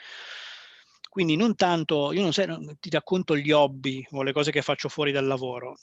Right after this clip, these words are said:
Noi siamo uno, noi come individuo siamo uno. Le cose che imparo al lavoro le porto a casa, le cose che po-, che imparo a casa le porto al lavoro. Quindi io no, non devo avere la titubanza di dire: "Ma io,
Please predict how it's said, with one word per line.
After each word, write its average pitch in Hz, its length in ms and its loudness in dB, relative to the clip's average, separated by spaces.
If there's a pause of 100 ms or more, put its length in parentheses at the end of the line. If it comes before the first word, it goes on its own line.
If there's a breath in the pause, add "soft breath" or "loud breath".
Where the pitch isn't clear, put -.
(480)
Noi 202 180 2
siamo 180 300 2
uno, 147 420 0 (1160)
noi 170 200 4
come 180 180 2
individuo 180 420 0
siamo 170 380 -2
uno. 147 420 -4 (300)
Le 147 80 0
cose 190 300 2
che 175 100 0
imparo 170 320 0
al 160 100 2
lavoro 160 380 2
le 127 160 -8
porto 170 320 -4
a 139 80 -4
casa, 170 400 -2
le 156 100 -4
cose 151 360 -4
che 143 140 -6
po-, - 180 -8
che - 100 -4
imparo 147 380 -2
a 131 40 -6
casa 160 360 -2
le 165 100 -2
porto 160 340 -6
al 156 100 -2
lavoro. 151 440 -4
Quindi 170 280 -4
io 175 60 0
no, 175 120 -2 (300 loud breath)
non 180 200 2
devo 214 220 6
avere 196 260 6
la 180 140 4
titubanza 160 640 0
di 156 120 -2
dire: 156 460 2
"Ma 156 220 0
io, 165 500 2